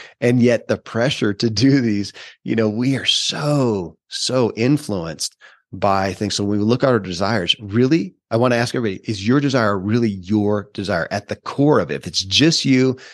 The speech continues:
it's not about your parents, not about your culture, it's not about your social group, your friends, your family. Do you really want that for you? And most people just don't know. If you get to,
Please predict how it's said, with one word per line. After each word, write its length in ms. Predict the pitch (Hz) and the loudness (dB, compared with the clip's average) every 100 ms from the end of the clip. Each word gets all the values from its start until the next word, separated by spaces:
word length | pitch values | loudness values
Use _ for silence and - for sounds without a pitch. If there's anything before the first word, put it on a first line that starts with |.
| - | -20
it's 160 | - - | -12 -2
not 140 | 123 | 2
about 200 | 135 120 | 2 2
your 80 | 123 | 0
parents, 420 | 117 117 113 - | 0 0 -2 -2
not 140 | 110 113 | -2 0
about 240 | 110 110 | 0 0
your 100 | 107 | -2
culture, 540 | - 110 107 - 107 | -4 -2 -2 0 0
it's 140 | 104 101 | 0 0
not 80 | 107 | -2
about 140 | 107 | -2
your 80 | - | -4
social 320 | - 110 110 | -2 -2 -2
group, 200 | 101 104 | -2 -2
your 80 | 95 | -4
friends, 280 | - 110 101 | 0 0 0
your 80 | |
family. 240 | 98 110 101 - - | 0 0 -2 -6 -10
Do 80 | - | -4
you 380 | 92 90 123 123 | -4 -2 -4 -2
really 360 | 104 107 131 160 | 2 4 4 4
want 320 | 117 127 135 | 4 2 2
that 200 | 135 - | -2 -2
for 100 | 107 | 0
you? 200 | 117 147 - - | 2 2 -2 -8
And 140 | 110 | 0
most 240 | 120 175 - | 4 4 4
people 260 | 131 113 | 2 2
just 320 | 87 98 101 | -2 -2 -2
don't 240 | - 104 - | -2 -4 -4
know. 500 | 95 90 98 - - _ | -4 -2 -2 -6 -14 _
If 380 | - 113 120 117 | 0 2 2 0
you 60 | 123 | 0
get 220 | 123 139 | 0 0
to, 100 | 113 | -4